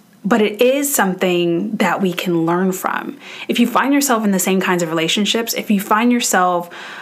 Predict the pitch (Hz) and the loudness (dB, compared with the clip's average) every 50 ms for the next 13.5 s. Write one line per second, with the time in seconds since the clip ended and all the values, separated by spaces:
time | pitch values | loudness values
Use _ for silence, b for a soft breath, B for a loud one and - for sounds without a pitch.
0 | B B B 202 190 180 175 170 170 170 90 76 73 - - - - - - _ | B B B 0 2 2 2 2 0 0 -2 -2 -4 -6 -8 -10 -16 -20 -20 _
1 | _ _ _ _ _ _ - - _ _ _ _ _ _ - - - - - 220 | _ _ _ _ _ _ -20 -20 _ _ _ _ _ _ -20 -16 -6 -2 0 2
2 | 220 220 220 214 202 190 190 190 202 196 - - - - - - - 208 202 202 | 2 4 2 2 2 2 0 0 -2 -4 -8 -16 -20 -20 -16 -6 0 0 2 2
3 | 196 190 190 196 190 185 180 180 170 - 196 185 185 175 - - - - _ _ | 2 0 0 0 0 0 0 0 -2 0 0 0 0 0 -2 -6 -16 -20 _ _
4 | _ _ _ _ _ _ _ _ _ - - - - - 269 240 220 208 190 175 | _ _ _ _ _ _ _ _ _ -14 -12 -6 0 2 4 4 4 4 2 2
5 | 165 208 196 196 - 190 175 185 214 247 - - - - B B B B B B | 2 2 2 2 2 2 2 2 0 0 -2 -4 -6 -10 B B B B B B
6 | B B 233 220 208 196 190 190 196 190 185 175 170 - 240 220 220 214 185 190 | B B 2 2 4 4 4 4 4 2 2 0 -2 -6 -6 -2 -2 -2 0 -2
7 | - - 214 196 208 202 220 220 220 - 196 165 165 170 - - 185 180 180 180 | -2 -2 0 2 2 2 2 0 0 0 0 0 0 0 0 0 0 0 0 0
8 | 165 175 165 170 - - 208 226 220 220 - - 180 165 156 160 - - 175 165 | 0 0 -2 0 0 0 0 0 0 -2 -2 -2 -2 -2 0 -2 -2 -2 0 0
9 | 165 170 180 - - 196 180 185 190 - - - 254 254 247 - - 190 170 165 | 0 0 -2 -2 -2 -2 0 0 0 2 2 2 2 0 -2 -4 -2 -2 -2 -2
10 | - - 175 160 - 170 165 156 - - 170 170 165 165 170 165 165 185 - - | -2 -4 -4 -4 -4 -4 -4 -4 -4 -4 -4 -2 0 0 0 0 0 -2 -4 -6
11 | B B B B B B B B - 208 202 196 185 208 277 339 - - 202 180 | B B B B B B B B 2 2 4 4 4 2 2 2 2 0 0 0
12 | 175 - - 185 180 170 165 170 - - 190 185 190 202 196 185 185 175 165 156 | 0 0 0 0 0 0 0 0 0 0 2 2 2 2 2 2 2 2 0 0
13 | 143 147 143 147 143 - - - - | -2 -2 -2 -2 -2 -2 -4 -4 -6